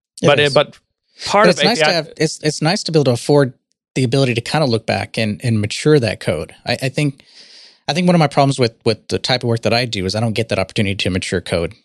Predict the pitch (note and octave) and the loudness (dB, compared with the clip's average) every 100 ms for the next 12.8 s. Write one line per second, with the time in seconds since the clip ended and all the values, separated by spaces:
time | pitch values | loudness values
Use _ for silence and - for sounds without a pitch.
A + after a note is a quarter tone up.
0 | _ _ _ C3 C#3 D3+ - D3 E3+ E3 | _ _ _ -6 -4 -6 -6 -2 -2 0
1 | D#3 E3 D3+ D3 B2+ B2+ A#2 A2+ A#2 A2 | 0 4 4 4 2 0 0 -2 0 2
2 | A#2 - G2+ F#2 C#3 D3 F#2 G2 G#2 G2+ | 0 0 -2 0 0 0 -2 -2 -2 -2
3 | G#2 - _ G2 F2+ - B2 E2+ G#2+ - | -4 -12 _ -6 -6 -6 -4 -2 -4 -4
4 | A#2 A2+ G2 G#2+ A#2+ A2 G2+ - G2 - | -8 -6 -6 -4 -2 -2 -2 -2 -2 -2
5 | G2 F2+ - D#2+ - D2 F#2 G2+ G2 G2 | -4 -4 -6 -6 -6 -6 -2 0 0 -2
6 | - A#2 G#2 - - C#3 C#3+ C3 A#2+ A#2+ | -4 -4 -4 -6 -2 0 2 2 4 4
7 | A#2 A2+ - _ - - - - - - | 4 0 -4 _ -20 -20 -18 -18 -8 -6
8 | B2+ B2 B2 A#2 - G2+ C3+ G2+ F2 - | -6 -2 0 0 -2 -2 0 0 -2 -4
9 | E2+ D#2+ - F#2+ G2 G#2+ - A#2+ A2+ G#2+ | -6 -6 -6 -2 0 0 -2 -2 -2 -2
10 | B2 A#2 A2+ A#2 A2 G#2+ - A#2 A#2 - | -2 0 0 0 0 -2 0 0 0 0
11 | G#2+ G#2+ - _ - F#2 - B2+ G#2+ F#2+ | 0 0 -8 _ -4 -4 0 2 2 2
12 | A#2 A2 A2 G#2+ G#2+ - G#2 G2+ | 0 0 0 0 0 0 0 -2